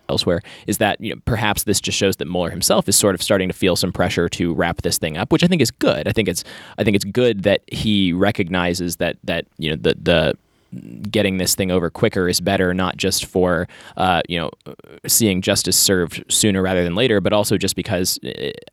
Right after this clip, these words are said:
every cycle around this, you know, through no fault of Mueller's, but just because of the political realities that we have now, um, is more and more toxic, and, and it's, it's just not, it's not good for,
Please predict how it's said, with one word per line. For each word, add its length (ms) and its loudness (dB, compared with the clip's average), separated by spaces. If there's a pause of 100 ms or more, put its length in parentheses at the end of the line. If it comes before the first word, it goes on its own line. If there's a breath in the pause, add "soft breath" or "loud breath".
every 300 2
cycle 400 0
around 300 -2
this, 260 -2
you 80 -4
know, 100 -6
through 220 0
no 140 4
fault 220 2
of 80 -10
Mueller's, 380 2
but 140 0
just 160 -6
because 320 0
of 80 -6
the 80 -8
political 400 0
realities 400 0
that 80 -2
we 80 -2
have 200 -2
now, 300 2 (320 loud breath)
um, 240 0
is 300 -2
more 280 2
and 80 0
more 200 2
toxic, 520 0
and, 220 -6
and 140 -6
it's, 100 -6
it's 160 -4
just 140 0
not, 240 2
it's 120 -2
not 160 2
good 220 0
for, 300 2